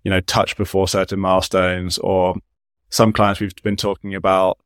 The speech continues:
other milestones, like they may have come in, like, through an outbound funnel or marketing inbound funnel, but then also signed up for the product. So you might want to represent that on this object, or they've either hit some other threshold around maybe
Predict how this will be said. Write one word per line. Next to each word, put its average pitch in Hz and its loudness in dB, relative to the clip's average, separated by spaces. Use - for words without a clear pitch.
other 120 4
milestones, 98 0
like 98 0
they 101 -2
may 98 0
have 95 -6
come 113 4
in, 104 2
like, 95 -6
through 101 -10
an 98 -10
outbound 101 -2
funnel 98 -6
or 98 -4
marketing 110 2
inbound 110 2
funnel, 104 -4
but 104 -4
then 104 -4
also 104 -2
signed 98 -2
up 92 0
for 95 -10
the 90 -4
product. 95 2
So 104 -6
you 95 -2
might 101 2
want 98 -2
to 95 -6
represent 98 -2
that 90 2
on 101 -2
this 98 -4
object, 90 0
or 120 10
they've 107 2
either 104 -2
hit - -2
some 107 -4
other 107 -2
threshold 98 -6
around 98 -6
maybe 95 -10